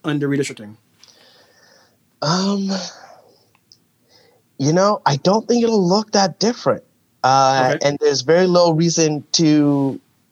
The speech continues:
Speaker 2: think that, s-, that it'll look different, um, just based off the, the commission. So even if there are population changes, you know, maybe you'll see it, um, move, uh, and scrunch more around, uh, some urban cores to try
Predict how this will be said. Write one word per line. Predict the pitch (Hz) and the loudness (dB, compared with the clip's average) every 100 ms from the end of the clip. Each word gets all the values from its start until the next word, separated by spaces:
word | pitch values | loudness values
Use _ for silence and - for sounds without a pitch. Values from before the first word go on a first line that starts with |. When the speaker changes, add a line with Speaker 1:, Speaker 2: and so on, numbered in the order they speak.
| 131 | -14
Speaker 2:
think | - 180 196 | -4 -4 -2
that, | 110 101 - - - _ | -2 -2 -8 -20 -20 _
s-, | - - - | -12 -12 -4
that | 143 131 127 | 2 4 4
it'll | - 131 | 2 0
look | 127 123 | 2 0
different, | - 117 113 110 107 - | -2 -4 -2 -2 -4 -4
um, | 113 113 110 107 107 110 | 0 2 2 0 -4 -6
just | 139 - | -8 -2
based | 151 - | -2 0
off | 127 - _ - | -2 -2 _ -12
the, | 120 120 117 113 110 | -2 2 4 2 0
the | |
commission. | 120 131 127 135 | -4 -4 -6 -6
So | 123 | -4
even | 139 147 | -4 -4
if | 135 | -2
there | 131 | 0
are | |
population | 120 127 123 120 120 | 0 0 0 -2 -2
changes, | 127 131 123 123 | -6 -6 -6 -6
you | 165 | -4
know, | 151 | -2
maybe | 131 143 147 147 | -2 -4 -4 -4
you'll | 139 | -4
see | - 139 131 | -2 0 0
it, | 123 _ _ _ - | -2 _ _ _ -2
um, | 123 120 113 110 - _ _ _ - | 0 2 0 -2 -6 _ _ _ -6
move, | 120 131 131 120 - - | 0 2 0 -2 -8 -2
uh, | 120 110 104 101 - | 0 2 0 -2 -4
and | 120 | -6
scrunch | - 127 - | -2 -2 -2
more | 120 120 117 | 0 2 2
around, | 117 110 107 110 _ _ - | 2 0 0 -4 _ _ -2
uh, | 113 110 110 | 0 2 0
some | - 117 - | -4 -6 -2
urban | 120 113 113 | -2 0 -2
cores | - 117 110 107 110 - | -4 0 2 2 0 -6
to | - 113 107 107 104 | -4 0 0 0 -4
try | - 117 107 104 107 | -4 -2 0 0 -2